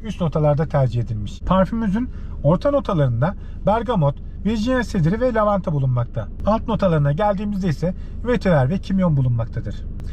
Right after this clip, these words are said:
Yves Saint Laurent La Nuit de l'Homme iki bin dokuz yılında piyasaya sürüldü. Bu mücevher sayılacak parfümün arkasındaki burunlar Anne Filippo,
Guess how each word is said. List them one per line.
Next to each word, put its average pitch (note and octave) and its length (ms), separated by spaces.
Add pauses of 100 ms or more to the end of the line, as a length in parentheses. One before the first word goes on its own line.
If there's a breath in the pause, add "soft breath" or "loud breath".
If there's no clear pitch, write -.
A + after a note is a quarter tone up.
(180 loud breath)
Yves G#3 180
Saint C4 240
Laurent B3 260
La A#3+ 80
Nuit A#3+ 240
de B3+ 100
l'Homme G3 300
iki A3 180
bin A#3 80
dokuz G#3 240
yılında F#3+ 200
piyasaya D3+ 380
sürüldü. G#2+ 400 (480 loud breath)
Bu G3+ 300 (200)
mücevher G3 540 (340)
sayılacak E3 500
parfümün F#3 320
arkasındaki F3 640
burunlar F3 400 (340 loud breath)
Anne G3 260
Filippo, G3 440